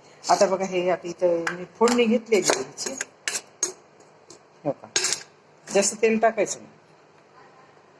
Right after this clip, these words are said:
थोडं धने जिरे पावडर टाकायचं, थोडी हळद टाकायची, मिरची थोडी टाकायची, हा,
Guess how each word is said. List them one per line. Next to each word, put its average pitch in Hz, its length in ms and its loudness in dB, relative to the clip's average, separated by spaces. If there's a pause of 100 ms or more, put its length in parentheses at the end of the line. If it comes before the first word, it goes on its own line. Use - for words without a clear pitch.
(340)
थोडं 190 140 4
धने 208 260 6
जिरे 185 200 2
पावडर 165 300 4
टाकायचं, 147 520 -2 (3000)
थोडी 185 200 -2
हळद 185 260 2 (100)
टाकायची, 135 440 -8 (4000)
मिरची 220 320 2
थोडी 226 300 0
टाकायची, 131 480 -6
हा, 247 60 -12